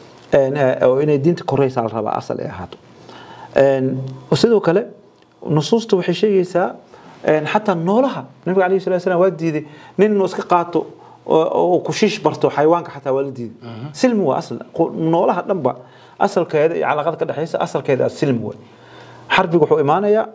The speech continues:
Speaker 1: markuu wax la isku khilaafo. Asal
Speaker 2: Ah,
Speaker 1: kale ku silmi.
Speaker 2: man rahima shaatan ma ahayd. Si ninka u naxariisto,
Speaker 1: Ah.
Speaker 2: Ilaah baa u naxariisto.
Speaker 1: Ah, saas weeye. Xa-, qod nool ah. Waa diiday kuwa, kuwa wax ku, shimbiraha ku, fallaarta ku baranaya waa diiday Nabiga alayhi salaatu wasalaam. Marka al-aslu,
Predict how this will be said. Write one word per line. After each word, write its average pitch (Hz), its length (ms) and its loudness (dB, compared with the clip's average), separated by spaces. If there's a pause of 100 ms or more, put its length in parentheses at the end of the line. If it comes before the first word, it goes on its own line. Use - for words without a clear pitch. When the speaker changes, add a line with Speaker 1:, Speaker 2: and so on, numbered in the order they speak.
(120)
Speaker 1:
markuu 139 580 -2
wax - 140 -4
la 135 80 2
isku 127 160 -8
khilaafo. 107 420 -4
Asal - 240 0
Speaker 2:
Ah, 120 60 -4
Speaker 1:
kale 120 180 -2
ku - 40 -14
silmi. 113 340 -6
Speaker 2:
man 123 200 -2
rahima 127 320 -4
shaatan 127 440 -2
ma 98 80 -10
ahayd. 92 240 -8
Si 170 180 2
ninka 127 260 -6
u 123 80 -2
naxariisto, 113 540 0
Speaker 1:
Ah. 110 60 -6
Speaker 2:
Ilaah 120 160 -2
baa 110 120 -4
u - 20 -6
naxariisto. 107 340 -2
Speaker 1:
Ah, 127 40 0
saas 165 280 0
weeye. 107 180 -2
Xa-, - 240 0 (100)
qod 160 120 -2
nool 190 180 0
ah. - 140 -2 (260)
Waa 190 140 4
diiday 180 200 2
kuwa, 185 160 0
kuwa 156 180 0 (120)
wax - 120 -10
ku, 156 160 -2
shimbiraha 160 360 0
ku, - 540 -4
fallaarta 151 300 0
ku 139 80 -12
baranaya 135 340 -2
waa 127 100 2
diiday 117 240 -8
Nabiga 110 100 -8
alayhi 101 180 -8
salaatu - 200 -8
wasalaam. - 200 -8
Marka 123 180 -2
al-aslu, 208 400 0